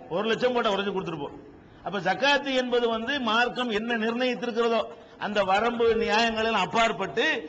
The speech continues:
இவனா போயிட்டு என்ன செய்வான்? அவன்கிட்ட ஒரு நூறு வட்டத்தை வாங்கிட்டு வா, இவன்கிட்ட ஒரு இருநூறு வட்டத்தை வாங்கிட்டு வா, இவன்கிட்ட முந்நூறு ஆடை தூக்கிட்டு வா, இவன்கிட்ட அதை வாங்கிட்டு வா, இதை வாங்கிட்டு வா, இதான், இதான் ஜக்காத். இப்படியெல்லாம் இந்த வசூலிக்கிற விதத்திலையும் கொடுங்கோன்மை,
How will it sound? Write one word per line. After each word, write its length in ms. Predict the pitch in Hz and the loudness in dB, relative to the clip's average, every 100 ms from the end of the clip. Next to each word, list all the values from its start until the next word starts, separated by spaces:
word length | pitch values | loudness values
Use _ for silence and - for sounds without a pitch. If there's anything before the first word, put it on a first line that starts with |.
| - - | -14 -6
இவனா 340 | 175 202 277 | -2 2 2
போயிட்டு 220 | 277 277 | 2 0
என்ன 120 | 269 254 | -2 -2
செய்வான்? 480 | 254 262 233 143 | 0 2 2 0
அவன்கிட்ட 220 | 160 220 220 | -4 -4 -2
ஒரு 220 | 214 202 | -2 -2
நூறு 240 | 214 220 | 0 0
வட்டத்தை 240 | 214 226 214 | 0 0 -2
வாங்கிட்டு 200 | 208 202 | -2 -2
வா, 160 | 208 - - - - | -2 -4 -16 -20 -8
இவன்கிட்ட 220 | 214 240 | -2 2
ஒரு 100 | 220 | 4
இருநூறு 360 | 208 233 240 226 | 4 2 0 0
வட்டத்தை 200 | 226 220 | 0 -2
வாங்கிட்டு 200 | 220 208 | -2 0
வா, 160 | 214 - - - - | 0 -2 -10 -16 -8
இவன்கிட்ட 300 | 214 220 214 | -4 2 2
முந்நூறு 260 | 226 240 | 2 2
ஆடை 180 | 226 233 | 4 2
தூக்கிட்டு 240 | 233 226 220 | 0 -2 2
வா, 180 | 220 226 - - - | 2 0 -10 -18 -6
இவன்கிட்ட 240 | 220 233 | -4 2
அதை 180 | 220 233 | 2 4
வாங்கிட்டு 220 | 233 220 | 2 2
வா, 80 | 233 | 0
இதை 220 | 233 247 | 2 2
வாங்கிட்டு 300 | 226 202 220 | 0 0 0
வா, 100 | 285 | 2
இதான், 60 | 285 | 2
இதான் 300 | 247 269 214 | 0 0 0
ஜக்காத். 340 | 165 143 - - - - - | -2 -4 -6 -18 -20 -20 -16
இப்படியெல்லாம் 920 | 151 - - 262 240 226 202 226 302 254 | -12 -10 -6 -4 0 0 0 0 0 -2
இந்த 140 | 220 | -4
வசூலிக்கிற 680 | 190 185 247 254 240 226 208 | -2 -2 -2 -2 -2 -2 -2
விதத்திலையும் 720 | 196 202 202 196 196 196 185 | -2 -2 -2 -4 -2 -4 -6
கொடுங்கோன்மை, 600 | 135 180 202 202 208 208 | -6 -4 -2 -4 -4 -4